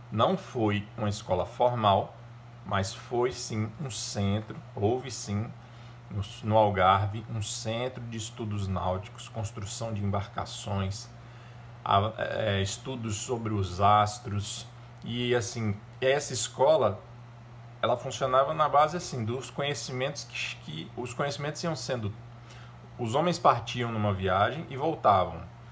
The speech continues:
Então aquele conhecimento ele era assimilado, né? Então tudo que foi aprendido, os erros que foram cometidos,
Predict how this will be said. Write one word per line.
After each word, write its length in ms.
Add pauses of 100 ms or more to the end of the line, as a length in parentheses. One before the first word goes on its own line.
(340)
Então 160
aquele 220
conhecimento 600
ele 180
era 280 (680)
assimilado, 800 (140)
né? 320
Então 380
tudo 160
que 120
foi 400
aprendido, 680
os 160
erros 260
que 60
foram 220
cometidos, 840